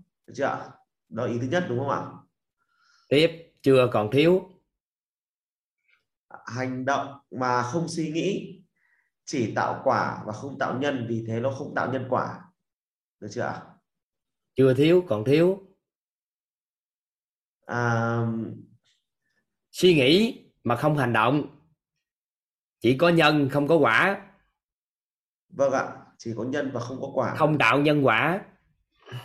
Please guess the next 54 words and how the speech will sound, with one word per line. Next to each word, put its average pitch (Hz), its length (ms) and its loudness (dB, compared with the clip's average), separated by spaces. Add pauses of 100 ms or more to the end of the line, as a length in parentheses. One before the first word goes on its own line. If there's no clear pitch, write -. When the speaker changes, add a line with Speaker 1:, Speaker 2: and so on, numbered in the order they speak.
(520)
Speaker 1:
Vâng, 117 160 -2 (160)
và 113 80 -10
không 131 260 -10
tạo 107 200 -4
nhân 123 180 -6
quả. 107 220 -2 (300)
Speaker 2:
Tại 120 180 4
vì 135 180 6
nhân 147 280 4
quả 110 180 6
là 175 100 4
hai 139 220 0
cái 170 120 4
dính 180 160 4
với 202 80 4
nhau, 143 400 4
có 170 80 6
nhân 160 240 4
có 165 80 4
quả. 156 380 4 (480)
Vậy 110 140 2
thì 135 80 4
ông 139 200 2
này 127 120 4
có 170 100 0
nhân 151 300 4
thì 143 60 2
không 147 160 2
có 156 80 4
quả 139 360 4
thì 147 60 2
không 139 140 0
có 156 60 4
lo. 147 360 6 (400)
Còn 113 180 2
cái 151 160 2
kia 151 140 6
hành 123 180 2
động 113 220 2
mà 139 60 2
không 135 160 2
suy 143 140 2
nghĩ 135 460 2
thì 127 60 2
không 139 220 0
tạo 120 180 4
nhân 139 200 0
quả, 156 340 4 (200)
chỉ 113 140 2
có 160 100 4
quả 127 240 4
không 160 160 0
có 170 80 2
nhân. 151 300 4